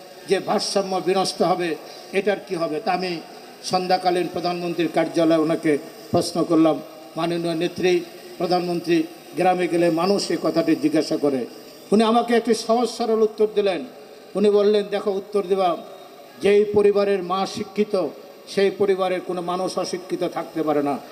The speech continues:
আজকে যে মেয়েটি বিনা বেতনে পড়ালেখা করছে, সে আগামী দিনে মা হবে,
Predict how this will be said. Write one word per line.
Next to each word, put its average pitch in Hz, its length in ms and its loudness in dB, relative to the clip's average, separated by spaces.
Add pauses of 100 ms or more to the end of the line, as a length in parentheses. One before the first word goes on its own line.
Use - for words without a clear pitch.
(180)
আজকে 208 340 2
যে 214 160 4
মেয়েটি 247 480 4 (340)
বিনা 254 220 4
বেতনে 240 360 0
পড়ালেখা 240 460 0
করছে, 240 420 -4 (300)
সে - 120 -2
আগামী 233 340 2
দিনে 233 200 0
মা 220 240 2
হবে, 226 320 4